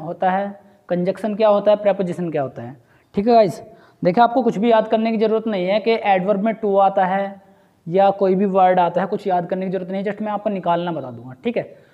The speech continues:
और देखिए I hope आपको जो है ना इस वीडियो के बाद हर एक चीज़ क्लियर हो जाएगी। ठीक,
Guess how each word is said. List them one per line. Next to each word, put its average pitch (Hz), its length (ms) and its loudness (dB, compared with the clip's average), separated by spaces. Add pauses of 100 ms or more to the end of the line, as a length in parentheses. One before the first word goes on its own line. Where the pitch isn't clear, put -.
(260)
और 190 80 0
देखिए 226 460 0 (380)
I 196 140 0
hope 208 300 0
आपको 226 560 2
जो 202 260 0
है 202 100 2
ना 247 140 -2 (140)
इस 220 160 -6
वीडियो 202 280 2
के 220 80 2
बाद 214 280 2 (100)
हर 185 120 -2
एक 208 120 0
चीज़ 220 160 -4
क्लियर 190 280 0
हो 165 80 0
जाएगी। 123 320 -8 (480)
ठीक, 226 200 0